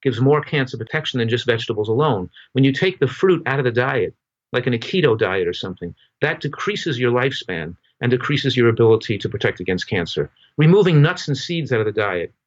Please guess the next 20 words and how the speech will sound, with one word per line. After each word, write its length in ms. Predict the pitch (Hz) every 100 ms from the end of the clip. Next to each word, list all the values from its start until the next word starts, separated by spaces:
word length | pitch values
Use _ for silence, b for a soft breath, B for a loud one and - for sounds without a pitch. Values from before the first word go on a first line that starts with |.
| -
making 220 | 147 151
the 80 | 143
diet 280 | 127 123 117
too 160 | -
low 200 | 143 123
in 80 | 113
fat 360 | - 127 104 -
with 120 | 101
the, 120 | 104 -
with 140 | 117
fear 340 | - - 143 123
of 100 | 113
eating 180 | 110 110
nuts 240 | 110 -
and 80 | 101
seeds 280 | 135 117 104
for 100 | 98
their 120 | 92
fat 280 | - 117 117
content, 440 | 87 90 87 85